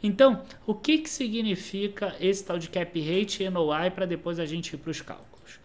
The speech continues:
Bom, O que que significa esse valor total das vendas, quatrocentos e quarenta e dois milhões, correspondente ao cap rate de oito vírgula cinco por cento?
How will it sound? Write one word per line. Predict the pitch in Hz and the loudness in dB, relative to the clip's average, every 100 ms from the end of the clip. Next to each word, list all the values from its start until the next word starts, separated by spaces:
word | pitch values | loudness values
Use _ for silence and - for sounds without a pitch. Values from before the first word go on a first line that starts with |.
| - - - | -20 -20 -8
Bom, | 175 208 139 - - - - - - - - - | 0 2 0 -6 -20 -20 -20 -20 -20 -20 -20 -14
O | 175 | -4
que | 294 | -4
que | 302 | -4
significa | 285 254 233 196 226 | -6 -4 -4 -4 -6
esse | 220 - | -6 -4
valor | 202 214 262 | -2 0 -2
total | 226 - 220 | -4 -4 -4
das | 208 175 | -2 -4
vendas, | 165 196 190 | -2 -4 -4
quatrocentos | - 180 - 185 175 | -6 -8 -6 -8 -8
e | |
quarenta | - 165 175 175 | -6 -6 -4 -6
e | |
dois | 151 165 | -6 -6
milhões, | 151 160 165 214 | -6 -6 -4 -4
correspondente | - - 185 185 - 170 180 190 | -4 -4 -2 -4 -6 -10 -8 -6
ao | 180 | -6
cap | 175 185 175 | -6 -8 -6
rate | 160 175 180 175 | -4 -4 -6 -6
de | 165 | -6
oito | 165 165 | -6 -8
vírgula | 151 156 156 143 | -10 -8 -6 -6
cinco | - 143 - | -6 -12 -10
por | - 139 | -10 -10
cento? | - - - - | -12 -16 -20 -20